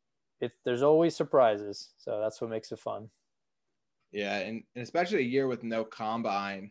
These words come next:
Speaker 2: Uh, I'm very, very, and I, I'm gonna be honest, I'm gonna say it here on this pod.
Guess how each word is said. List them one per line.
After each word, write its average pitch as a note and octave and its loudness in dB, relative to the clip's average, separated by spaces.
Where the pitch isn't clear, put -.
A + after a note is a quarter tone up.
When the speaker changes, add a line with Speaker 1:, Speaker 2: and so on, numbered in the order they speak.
Speaker 2:
Uh, G2+ -4
I'm A2 -10
very, C3+ 2
very, A#2 -2
and C#3+ 0
I, D3+ 0
I'm D#3 2
gonna A3+ 0
be D#3+ 4
honest, D3+ 0
I'm B2 -2
gonna D3+ -2
say B2+ 0
it A#2 -6
here B2 -2
on A#2 -2
this G#2+ -8
pod. G#2 0